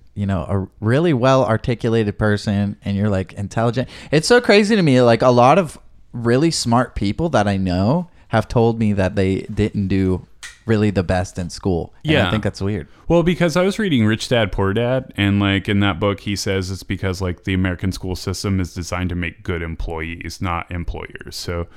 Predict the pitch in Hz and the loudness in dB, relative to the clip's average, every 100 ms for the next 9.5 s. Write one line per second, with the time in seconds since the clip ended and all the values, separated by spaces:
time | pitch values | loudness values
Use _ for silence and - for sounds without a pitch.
0 | - - - - - 107 110 120 107 107 | -20 -20 -20 -10 0 0 0 -2 -4 -4
1 | 95 107 101 98 85 98 98 92 98 90 | -2 0 0 -2 -2 -2 0 -2 -4 -4
2 | 92 95 101 120 98 - 90 87 90 - | -4 -4 -2 -2 -2 -6 -10 -8 -10 -8
3 | 85 82 - 85 85 87 90 104 95 110 | -8 -10 -12 -12 -10 -8 -8 -8 -6 -6
4 | 101 101 131 139 - 123 117 110 98 - | -6 0 0 0 -2 0 2 0 -4 -12
5 | - - - - 123 131 117 - 113 104 | -20 -20 -6 -2 -2 0 -2 -2 -2 0
6 | 107 - 104 117 90 85 82 85 104 135 | 0 0 0 0 -2 -4 -4 -8 -10 -18
7 | - - - - 92 90 - 107 - 113 | -20 -12 -8 -2 0 -2 -4 -6 -4 -4
8 | 104 104 101 98 - 107 101 98 92 98 | -4 -4 -4 -6 -6 -2 -2 -2 -4 -8
9 | - 90 85 85 85 | -8 -8 -8 -8 -10